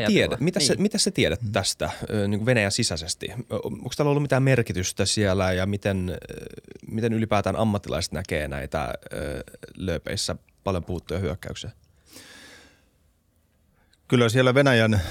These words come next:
Speaker 3: kyberpuolustajilla on kiireiset ajat
Speaker 2: Mm.
Speaker 3: tällä hetkellä. Se tiedetään varmuudella. Ja kyllä se isoin yllätys ainakin toistaiseksi tässä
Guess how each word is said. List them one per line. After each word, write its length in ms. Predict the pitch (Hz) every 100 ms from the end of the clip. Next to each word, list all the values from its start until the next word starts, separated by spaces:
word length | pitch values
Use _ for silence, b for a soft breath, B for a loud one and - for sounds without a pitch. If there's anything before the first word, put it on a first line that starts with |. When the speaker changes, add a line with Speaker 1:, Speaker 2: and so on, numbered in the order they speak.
| B B -
Speaker 3:
kyberpuolustajilla 1080 | 131 117 107 95 104 104 98 - 107 107 107
on 180 | 113 110
kiireiset 520 | 117 113 95 - - - 98
ajat 360 | 98 - - -
Speaker 2:
Mm. 160 | 95 71
Speaker 3:
tällä 260 | 101 92
hetkellä. 480 | 101 101 - - - 87 - 117 - -
Se 160 | 123
tiedetään 640 | 107 110 101 98 107 101 - - 107
varmuudella. 840 | 107 110 101 98 95 - 82 71 107 90 - _ _ _ _ _ B B B B B
Ja 60 | 110
kyllä 220 | 123 120
se 140 | 117 143
isoin 440 | 156 156 127 113 -
yllätys 640 | 139 139 123 101 101 - - 90 - - _ _
ainakin 480 | 117 117 117 117 107
toistaiseksi 800 | 135 127 - 104 98 101 - 101
tässä 420 | 101 98 107